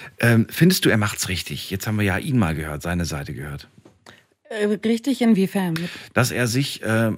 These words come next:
Speaker 1: ja, dass er sel-, selber auch sagt, "Ja, also es gibt so Fragen, die ich mir selber stelle, wie zum Beispiel, ist das die Frau, die ich später mal heirate? Wann sprechen
Speaker 2: Mhm.
Speaker 1: wir darüber?" Aber im Moment ist das kein Thema.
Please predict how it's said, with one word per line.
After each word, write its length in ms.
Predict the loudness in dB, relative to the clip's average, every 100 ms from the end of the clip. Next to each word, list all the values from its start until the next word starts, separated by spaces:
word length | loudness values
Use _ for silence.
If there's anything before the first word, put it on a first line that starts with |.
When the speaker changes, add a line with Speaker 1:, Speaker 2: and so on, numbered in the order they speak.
| 0
Speaker 1:
ja, 240 | 0 0
dass 160 | -2 -4
er 80 | -4
sel-, 200 | -4 0
selber 300 | 2 2 0
auch 80 | -4
sagt, 300 | -6 -6 -2
"Ja, 340 | 0 0 -2
also 180 | -4 -4
es 100 | -4
gibt 240 | -4 -6 -8
so 380 | -2 0 0 -2 -10
Fragen, 380 | -6 0 2 2
die 60 | 0
ich 80 |
mir 100 | 0
selber 300 | 2 2 2
stelle, 280 | 0 0 2
wie 80 | 0
zum 180 | -2 -2
Beispiel, 440 | -2 -4 -2 -2
ist 140 | -2 -4
das 120 | -6
die 100 | -8
Frau, 240 | -6 -4
die 80 | -2
ich 40 | -4
später 240 | -4 -2
mal 180 | -4 -2
heirate? 540 | -2 -2 -2 -4 -4 -4
Wann 100 | -6
sprechen 320 | -6 -4 -2
Speaker 2:
Mhm. 60 |
Speaker 1:
wir 100 | -2
darüber?" 380 | -2 -2 -2 -2
Aber 180 | -2 -2
im 60 | 0
Moment 340 | 2 2 0
ist 160 | -2 -6
das 160 | -6
kein 380 | -2 2 4 2
Thema. 420 | 2 0 2 0